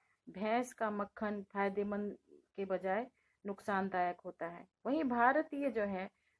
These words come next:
देसी गाय का मक्खन अमृत के समान है और सैकड़ों बीमारियों को ठीक करता है। मत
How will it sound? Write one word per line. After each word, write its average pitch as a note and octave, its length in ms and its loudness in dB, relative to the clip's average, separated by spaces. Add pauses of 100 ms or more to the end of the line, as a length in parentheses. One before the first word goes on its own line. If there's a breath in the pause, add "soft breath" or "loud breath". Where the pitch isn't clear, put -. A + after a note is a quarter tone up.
देसी C#4+ 420 2
गाय A#3 240 2
का A3 160 0
मक्खन G3+ 400 -4 (420 loud breath)
अमृत B3+ 440 2 (120)
के G#3+ 80 2
समान F3+ 440 -6
है E3+ 140 -14 (540)
और G3+ 200 6
सैकड़ों C4 500 0
बीमारियों F#3+ 500 0
को C#4+ 160 -2 (320)
ठीक A3 320 -2
करता E3+ 300 -2
है। E3 180 -4 (140)
मत C4+ 220 -4